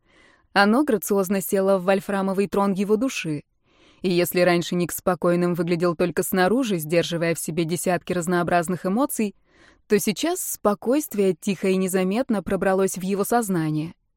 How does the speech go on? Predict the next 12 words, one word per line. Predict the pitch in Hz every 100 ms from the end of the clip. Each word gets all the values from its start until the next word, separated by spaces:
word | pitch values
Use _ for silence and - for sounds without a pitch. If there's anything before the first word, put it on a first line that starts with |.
| _ _ _ _ -
Чуть | 214 160
позже, | 190 254 233 190
анализируя | 170 170 175 156 175 175
всю | 165 175
эту | 160
ситуацию, | 180 - 196 277 - 220 202 _ _ _ -
Никита | 202 220 214
осознал, | 202 220 208 285 349
что | - 214
если | 196 202 - 202
бы | 180
он | 190 196